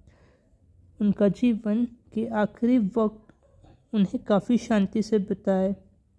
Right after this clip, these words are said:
और उन्होंने कभी ड्राइंग करना नहीं छोड़ा। उनके आखिरी टाइम में जब वो पेंटिंग बनाते थे, तो वो ब्राइट कलर्स, फ्लावर्स और एब्स्ट्रैक्ट पैटर्न्स यूज़ करते थे।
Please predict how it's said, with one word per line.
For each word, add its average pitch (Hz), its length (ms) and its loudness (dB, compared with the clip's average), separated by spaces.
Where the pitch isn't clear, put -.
और 208 340 2
उन्होंने 233 520 2
कभी 208 260 2
ड्राइंग 220 420 -2
करना 196 380 0
नहीं 190 260 2
छोड़ा। 190 500 0
उनके 226 280 0
आखिरी 240 420 2
टाइम 233 300 -2
में 233 240 0
जब 190 180 0
वो 208 120 2
पेंटिंग 214 500 0
बनाते 220 460 0
थे, 247 260 -2
तो 214 140 4
वो 214 180 0
ब्राइट 220 440 -6
कलर्स, 214 640 0
फ्लावर्स 208 560 0
और 226 180 -4
एब्स्ट्रैक्ट 233 500 -6
पैटर्न्स 208 520 0
यूज़ 196 180 2
करते 185 360 0
थे। 185 500 0